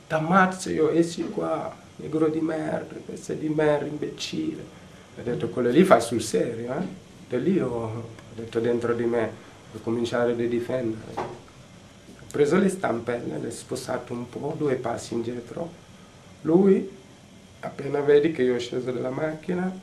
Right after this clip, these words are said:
me l'hai dato subito sulla gamba destra, sul polpaccio. Meno male che mi sono gestito la situazione in un modo che non volevo risponderlo.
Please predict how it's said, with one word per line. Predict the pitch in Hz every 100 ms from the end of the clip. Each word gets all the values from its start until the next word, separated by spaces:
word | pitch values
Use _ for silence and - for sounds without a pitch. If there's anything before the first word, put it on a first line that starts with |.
| -
me | 156
l'hai | 147 131
dato | 131 - 127 -
subito | - 226 202 180 151 - -
sulla | - 143
gamba | 131 131 131
destra, | 127 123 117 - 120 -
sul | - 123
polpaccio. | - - - 92 - - - - - - - - - -
Meno | 165 185
male | 190 202 202 190 - - - - - - - - - - - - - -
che | 156 151
mi | 151
sono | 151 151 147
gestito | 143 151 - 156 151
la | 143
situazione | 135 123 139 135 135 147 151
in | 143
un | 131
modo | 143 151
che | 151 127
non | 131
volevo | 127 135 139
risponderlo. | 139 135 - 127 113 117 120 135